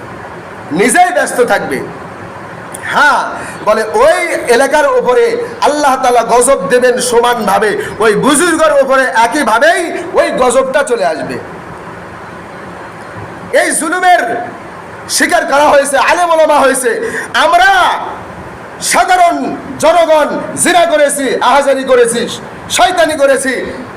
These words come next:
ছিনতাই করেছি, চুরি করেছি, ডাকাতি করেছি, আর এর ভার, এর অত্যাচার, এর জুলুম সব কিছু আলেম ওলামার উপরে ফেলাইছে। তারা, তারা কি ভালো ছিল না?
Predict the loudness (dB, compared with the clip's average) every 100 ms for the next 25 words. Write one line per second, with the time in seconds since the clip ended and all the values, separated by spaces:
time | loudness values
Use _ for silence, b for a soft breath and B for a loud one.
0 | -16 -16 -16 -6 -2 0 0 2 2 4
1 | 2 2 0 0 0 2 2 2 0 0
2 | 2 2 0 2 2 2 -2 -4 -6 -10
3 | -12 -16 -16 -16 -18 -16 -16 -16 -14 -2
4 | 2 2 -2 0 2 4 2 -2 -4 0
5 | 4 4 2 -4 -8 -2 2 4 4 2
6 | 0 0 2 4 2 0 -2 0 0 0
7 | 0 4 4 2 -4 -4 2 2 2 -2
8 | 0 2 4 4 4 4 2 0 -2 -2
9 | 0 0 0 -2 -4 -4 -8 -14 -16 -16
10 | -16 -16 -16 -16 -16 -16 -16 -16 -16 -16
11 | -16 -16 -16 -16 -16 -2 0 2 2 2
12 | 2 2 2 2